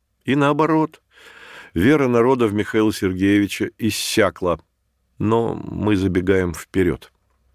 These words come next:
Выражаясь слащаво-восторженно, ветер перемен задул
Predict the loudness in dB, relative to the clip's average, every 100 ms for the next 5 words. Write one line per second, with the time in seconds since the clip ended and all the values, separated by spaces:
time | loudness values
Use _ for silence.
0 | _ _ 0 2 2 2 2 2 -2 -14
1 | -14 -2 -2 -2 -2 0 2 2 2 -2
2 | 0 0 2 2 2 2 -2 _ _ _
3 | _ _ _ -2 0 0 -2 -6 0 0
4 | 2 2 2 2 0 -2 -6 _ -12 -2
5 | -2 2 2 0 -4